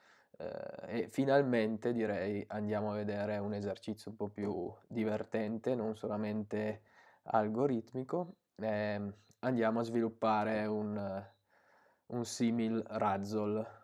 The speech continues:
Allora, io immagino che tutti voi abbiate almeno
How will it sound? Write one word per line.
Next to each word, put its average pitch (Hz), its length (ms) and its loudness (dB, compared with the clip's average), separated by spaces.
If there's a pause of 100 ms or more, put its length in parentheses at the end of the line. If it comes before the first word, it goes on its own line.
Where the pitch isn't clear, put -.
(120)
Allora, 104 280 -6
io 107 100 -2
immagino 107 540 0
che 104 320 -2 (840)
tutti 113 240 -4
voi 113 300 4
abbiate 110 440 0
almeno 110 680 0